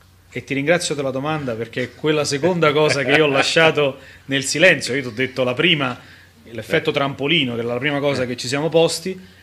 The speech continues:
Speaker 1: in realtà non solo del, del laterale, ma se tu ci pensi, e se pensi a quello che noi facciamo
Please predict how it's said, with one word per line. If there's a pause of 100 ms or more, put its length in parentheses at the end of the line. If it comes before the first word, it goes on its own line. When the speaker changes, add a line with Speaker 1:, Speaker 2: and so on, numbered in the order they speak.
(180)
Speaker 1:
in
realtà (720)
non
solo
del,
del
laterale, (420)
ma
se
tu
ci
pensi,
e
se
pensi
a
quello
che
noi
facciamo